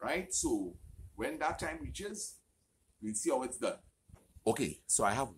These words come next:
I have about twelve pak choi plants, and I have one big pot remaining, right? It's not a large pot, right? But I actually wanna see what kind of results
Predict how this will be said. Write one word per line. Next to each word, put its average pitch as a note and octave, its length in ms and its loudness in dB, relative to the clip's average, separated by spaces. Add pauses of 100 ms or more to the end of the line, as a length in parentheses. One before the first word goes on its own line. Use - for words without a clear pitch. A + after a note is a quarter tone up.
(540)
I G2+ 80 4
have C3+ 280 2 (280)
about G2+ 420 4 (140)
twelve C3+ 500 8 (500)
pak - 200 6
choi A#2+ 220 4
plants, - 580 2 (600)
and F#2 240 6
I F#2 60 2
have C3+ 180 4
one D3 460 2
big C#3 260 2
pot - 240 4
remaining, G#2 460 -2 (120)
right? A#2+ 260 2
It's A2 180 -4
not D#3 120 4
a F#3 160 10
large D#3 340 8
pot, - 300 2 (500)
right? A#2 280 2
But B2+ 200 4
I F3 120 8
actually D#3 360 0
wanna D3 240 0
see D3+ 200 2
what C#3 180 2
kind C3+ 140 -4
of B2 100 0
results G2+ 760 4